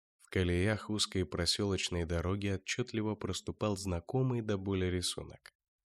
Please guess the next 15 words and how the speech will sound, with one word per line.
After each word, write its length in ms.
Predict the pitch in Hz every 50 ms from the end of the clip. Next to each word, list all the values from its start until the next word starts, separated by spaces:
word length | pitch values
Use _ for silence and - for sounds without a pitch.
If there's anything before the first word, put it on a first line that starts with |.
| _ _ _
Суникар 580 | - - - 104 104 117 123 - - 135 123
беззвучно 720 | 113 113 117 110 101 98 104 107 123 123 - - 110 107 104
оскалился 640 | 95 95 - - 123 120 113 107 104 - - - 95
и 80 | 90 90
заложил 540 | 85 87 85 85 85 85 85 98 104 104
по 140 | 101 - 92
холмам 520 | - - 87 87 85 87 98 101 98 92 87
большой 380 | 90 85 82 - - 92 90
крюк, 400 | 82 - 87 85 73 - - - _ _ _ _ _ _ _ -
надеясь 520 | 92 95 101 104 101 117 127 123 113 -
подобраться 600 | - 98 90 90 87 80 85 90 92 - - 95
к 80 | - -
противнику 640 | - - 82 - - 87 85 85 85 85 - - 95
с 120 | - -
тыла. 380 | - - 82 76 76 73 78 -